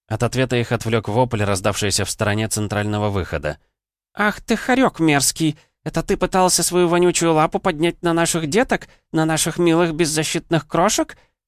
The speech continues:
Голос Клары постепенно переходил на ультразвук. Я коротко приказал охране взять детей, Люсю и Иру в кольцо и медленно двигаться к машинам, а кому-то дождаться группу Подорова, чтобы те забрали трупы, потому что там, где были замешаны кланы, полиция в основном не имела полномочий.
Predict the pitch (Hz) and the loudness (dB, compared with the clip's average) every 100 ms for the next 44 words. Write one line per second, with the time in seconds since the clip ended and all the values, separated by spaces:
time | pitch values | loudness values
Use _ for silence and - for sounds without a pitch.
0 | _ _ 87 98 85 - 95 98 85 80 | _ _ -4 0 0 0 0 0 -2 -6
1 | - 87 87 82 82 82 82 82 80 80 | -6 -4 -2 -4 -4 -6 -4 -2 -2 -2
2 | 80 78 82 76 78 78 - _ _ _ | -4 -4 -4 -4 -6 -8 -10 _ _ _
3 | _ - 104 139 143 - 123 123 113 113 | _ -4 -2 0 0 0 -2 -2 0 2
4 | 117 - 120 120 101 107 95 90 87 - | 0 0 0 0 -2 -4 -6 -8 -6 -2
5 | 113 110 90 101 - 98 - 92 92 85 | -2 -2 -2 -4 -4 -6 -8 -6 -2 -2
6 | - 90 78 - 98 98 _ _ 101 113 | -4 -4 -4 -2 -2 -2 _ _ -4 -2
7 | 107 113 107 95 104 98 - 92 101 90 | 0 0 0 -2 -2 -2 -4 -2 -2 -2
8 | - 117 95 82 78 87 92 90 82 80 | -2 0 0 -2 -2 -2 -2 -2 -4 -4
9 | 82 90 87 85 87 90 80 104 92 82 | -4 -4 -4 -4 -4 -6 -4 -2 0 0
10 | 78 73 - 85 76 87 80 78 85 82 | -2 -4 -4 -4 -4 -2 -2 -2 0 -2
11 | - 87 78 78 _ _ _ 95 110 117 | -2 -4 -2 -6 _ _ _ -4 0 0
12 | - 107 117 110 95 98 101 90 95 98 | -2 -4 -2 -2 -2 -2 -2 -2 -2 -2
13 | 92 87 85 92 104 101 87 87 90 - | -2 -4 -4 -2 -2 -2 -4 -4 -2 -2
14 | 87 82 - 87 80 85 85 85 87 98 | -2 -4 -4 -4 -2 -4 -2 -2 -2 -2
15 | 80 76 78 76 76 69 - 58 | -4 -4 -4 -4 -4 -6 -8 -12